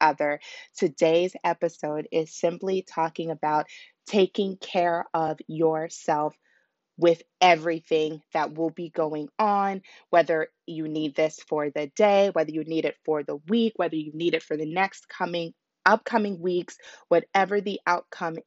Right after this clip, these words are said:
is going to be, I encourage you to prioritize self-care and prioritize protecting your peace and protecting your energy.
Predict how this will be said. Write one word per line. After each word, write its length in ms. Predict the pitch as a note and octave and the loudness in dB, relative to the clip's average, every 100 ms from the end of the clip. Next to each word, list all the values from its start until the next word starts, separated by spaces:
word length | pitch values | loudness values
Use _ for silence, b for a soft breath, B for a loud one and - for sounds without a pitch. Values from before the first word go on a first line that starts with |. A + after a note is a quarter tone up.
| - | -2
is 320 | F3 E3 D#3 | 2 2 0
going 340 | - E3 E3 | -4 -4 -4
to 140 | E3 E3 | -8 -10
be, 360 | D#3 E3 D3+ B B B - | -2 0 0 B B B -2
I 120 | F3 | 0
encourage 600 | E3+ D#3+ - G3 G3+ F3+ | 0 -4 -2 0 0 -2
you 140 | F3 F3 | -4 -4
to 140 | E3 | -4
prioritize 880 | - F3+ D#3+ F3 E3+ E3+ - E3 E3 | -2 -2 0 2 2 0 -2 -4 -4
self-care 680 | - D#3+ - - G#3+ G#3+ G#3 | -4 -4 -4 -2 4 4 2
and 140 | F3 E3+ | -2 -6
prioritize 920 | F#3 E3+ - E3 E3+ - E3 D#3+ - _ _ _ | -4 -2 0 -2 -2 -4 -4 -4 -8 _ _ _
protecting 720 | - E3 - F#3+ - F#3 E3+ | -2 -2 -2 -6 -6 -10 -6
your 160 | D#3+ D#3+ | -4 -6
peace 480 | - - F3+ F#3 - | -6 -6 -4 -4 -6
and 140 | D#3+ | -8
protecting 760 | - D#3+ - - - F3 D#3+ - | -2 -2 -2 -10 -6 -4 -4 -6
your 280 | - D#3 D#3 D#3+ | -6 -4 -2 -2
energy. 560 | D#3 D#3+ - D3 - | -2 -4 -8 -10 -10